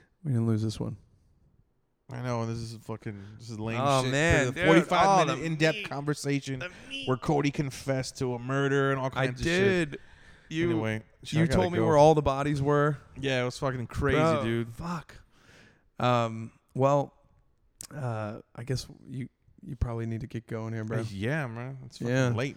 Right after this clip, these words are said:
Speaker 2: bro. Late as
Speaker 1: Um,
Speaker 2: fuck, bro.
Speaker 1: we'll do it again. We'll do it again. For
Speaker 2: Um,
Speaker 1: sure.
Speaker 2: probably not.
Speaker 1: At some point.
Speaker 2: I,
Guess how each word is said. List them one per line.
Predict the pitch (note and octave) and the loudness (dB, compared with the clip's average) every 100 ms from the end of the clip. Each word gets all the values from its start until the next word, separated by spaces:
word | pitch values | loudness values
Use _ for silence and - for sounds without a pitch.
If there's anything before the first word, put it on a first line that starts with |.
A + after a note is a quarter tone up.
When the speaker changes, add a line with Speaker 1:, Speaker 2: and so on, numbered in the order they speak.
| G2 | -4
Speaker 2:
bro. | G#2+ A#2 | 0 0
Late | C3 - - - - - _ _ | -2 -10 -18 -20 -20 -20 _ _
as | B2+ B2 A#2+ | -2 0 0
Speaker 1:
Um, | A#2 | -2
Speaker 2:
fuck, | B2 - | -6 -6
bro. | A2 A2+ A#2+ | -10 -6 4
Speaker 1:
we'll | E3+ | 6
do | G3 G3+ | 8 6
it | |
again. | B2+ A2+ G#2+ - - - | 6 -2 -8 -14 -16 -10
We'll | A#2+ | -8
do | |
it | G#2+ | -8
again. | - - - _ - | -10 -18 -20 _ 0
For | |
Speaker 2:
Um, | A#2 A#2 A2+ | 2 2 0
Speaker 1:
sure. | A2 | 0
Speaker 2:
probably | C#3 F3 G3 F3+ | -2 0 -2 -2
not. | E3+ F3 | -2 -4
Speaker 1:
At | F3 | -2
some | E3 C3+ | -2 0
point. | B2 C#3 - | -2 -6 -8
Speaker 2:
I, | A2+ | -4